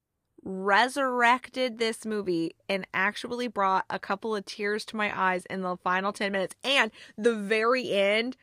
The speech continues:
really sold it for me. And so it gets a four.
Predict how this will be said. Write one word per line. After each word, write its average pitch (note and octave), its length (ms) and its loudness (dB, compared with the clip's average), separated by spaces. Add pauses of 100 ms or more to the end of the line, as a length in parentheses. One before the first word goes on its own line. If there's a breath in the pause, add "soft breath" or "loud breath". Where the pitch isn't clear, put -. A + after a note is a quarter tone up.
(440)
really G3+ 1200 0
sold G3 420 0
it C#3+ 140 0
for F3+ 160 -4
me. C#3 400 -12 (680)
And D#4+ 160 2
so A3+ 440 2 (600)
it G#3+ 140 4
gets B3 220 2
a B3 40 -2
four. - 520 -4